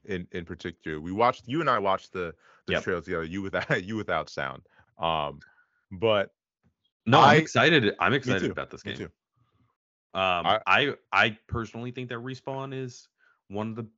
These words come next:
Speaker 2: is starting to become one of the better developers that we know about. I mean, I think they've always had the talent. I think now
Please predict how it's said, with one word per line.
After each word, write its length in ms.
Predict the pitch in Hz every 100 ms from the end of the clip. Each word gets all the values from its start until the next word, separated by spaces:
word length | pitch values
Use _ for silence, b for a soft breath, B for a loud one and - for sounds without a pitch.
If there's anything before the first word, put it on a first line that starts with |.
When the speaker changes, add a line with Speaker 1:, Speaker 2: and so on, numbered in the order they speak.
| -
Speaker 2:
is 220 | 104 92
starting 340 | - - 101 113
to 60 |
become 340 | 113 117 120 113
one 100 | 110
of 80 |
the 60 | 110
better 560 | 90 - 85 95 98 - _ _ _ _ _
developers 680 | 92 92 98 101 127 123 - _
that 220 | 101 110
we 160 | 107 107
know 260 | 101 98 117
about. 320 | 135 143 -
I 80 | 92
mean, 240 | 92 87 -
I 120 | 82
think 220 | - 90
they've 300 | 92 85 78
always 280 | 80 85 85
had 140 | 90
the 80 | 80
talent. 340 | 76 85 101 92
I 60 |
think 240 | 78 73 76
now 280 | 73 73